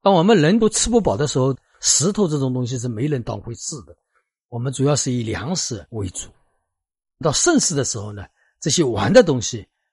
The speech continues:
就比我们吃的东西还值钱。就像我们现在这个社会，有一种人是非常吃香的，比如说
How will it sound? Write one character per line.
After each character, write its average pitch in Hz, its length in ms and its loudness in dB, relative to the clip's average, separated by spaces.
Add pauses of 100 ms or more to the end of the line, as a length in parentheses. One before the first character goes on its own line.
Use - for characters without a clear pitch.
(120)
就 151 120 0
比 139 120 -2
我 123 120 -2
们 101 160 -8
吃 - 240 0
的 240 80 4
东 123 200 -2
西 113 140 -10
还 92 420 -12
值 107 200 -6
钱。 92 280 -10 (840)
就 135 60 -2
像 151 200 -2
我 98 80 -8
们 123 100 -6
现 214 160 2
在 180 100 4
这 139 100 0
个 123 100 -2
社 113 200 -4
会， - 260 -12 (800)
有 117 180 0
一 160 80 2
种 156 240 0
人 95 140 -8
是 - 120 -8
非 113 160 -12
常 95 200 -8
吃 - 180 -6
香 71 320 -16
的， - 80 -20 (480)
比 117 80 -8
如 107 140 -4
说 131 380 -2